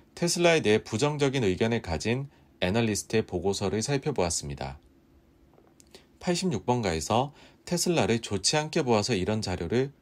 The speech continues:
소개드린 것이 아니라 좋게 보는 입장일수록 반대편의 논리를 정확히 알자는 차원에서 오늘 자료를 준비하게 되었습니다. 어떻게 도움이 되셨을까요? 오늘 팔십육 번가에서 준비한 영상은 여기까지입니다.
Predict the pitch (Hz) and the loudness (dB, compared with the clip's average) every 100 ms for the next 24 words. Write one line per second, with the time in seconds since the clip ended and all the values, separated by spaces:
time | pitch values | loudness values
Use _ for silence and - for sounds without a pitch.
0 | _ - 151 151 143 104 98 - 113 76 | _ -8 -4 -2 -2 -2 -2 -2 -2 -2
1 | 90 107 98 _ - - - - - - | 0 -2 -2 _ -20 -20 -20 -20 -8 -4
2 | 110 170 165 165 160 113 131 123 98 - | 0 2 2 2 2 0 0 0 0 2
3 | 127 - - 107 - 151 143 113 90 92 | 2 0 -4 -2 -2 0 0 0 0 2
4 | 113 120 101 104 - 127 - 90 101 156 | 2 2 0 0 0 -2 2 2 4 2
5 | 170 165 123 90 73 71 80 76 - - | 2 0 0 0 0 0 -2 -2 -12 -20
6 | - - 95 107 104 82 92 107 104 92 | -20 -8 -2 0 0 0 0 0 -2 -2
7 | 90 101 101 85 87 - 69 73 76 - | 2 2 2 0 0 -4 -6 -8 -8 -10
8 | _ - - _ - - 104 110 117 - | _ -20 -20 _ -8 -6 -4 -2 -4 -6
9 | _ _ 110 113 120 123 101 - 73 71 | _ _ 0 2 2 -2 -2 -4 -4 -4
10 | 71 110 139 _ _ _ _ _ _ - | -4 -4 -6 _ _ _ _ _ _ -20
11 | - - - - 104 127 147 175 190 139 | -20 -20 -20 -4 2 2 2 2 2 0
12 | - 131 120 110 135 127 120 107 107 120 | 0 2 4 4 2 0 0 0 2 2
13 | 104 80 92 101 117 110 82 92 110 101 | 0 -2 -2 0 0 0 -2 -2 -2 -2
14 | 90 67 76 78 | -4 -6 -6 -6